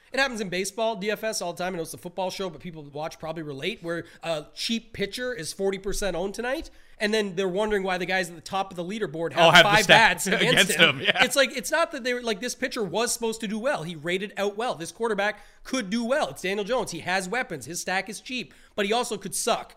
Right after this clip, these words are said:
Speaker 1: It's just a week of football. Anything could happen. Any given Sunday's a, a saying for a reason, could get destroyed. And Tennessee, there's an example again. Same game, Pat. Henry and the Titans D.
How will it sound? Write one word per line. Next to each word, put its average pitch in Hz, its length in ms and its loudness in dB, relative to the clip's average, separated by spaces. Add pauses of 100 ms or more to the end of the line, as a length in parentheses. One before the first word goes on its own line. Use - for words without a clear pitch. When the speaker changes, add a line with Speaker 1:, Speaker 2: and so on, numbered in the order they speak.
(140)
Speaker 1:
It's 180 140 -10
just 214 160 -6
a 185 60 0
week 214 200 -4
of 196 80 -4
football. 151 460 -6
Anything 208 260 -2
could 180 120 -6
happen. 190 300 0
Any 170 200 -8
given 190 200 -6
Sunday's 202 380 -2
a, 180 120 -8
a 180 140 -10
saying 190 260 -6
for 180 100 -6
a - 20 -6
reason, 170 400 -8 (240)
could 240 200 -4
get 226 140 -6
destroyed. 170 560 -2
And 180 140 -8
Tennessee, 208 540 -2 (160)
there's 214 240 4
an 220 100 -2
example 208 360 -2
again. 185 200 -2
Same 196 320 -2
game, 196 240 -2
Pat. 277 340 -4 (340)
Henry 233 520 0 (220)
and 202 120 -2
the 196 60 -4
Titans 196 440 -4
D. 143 300 -8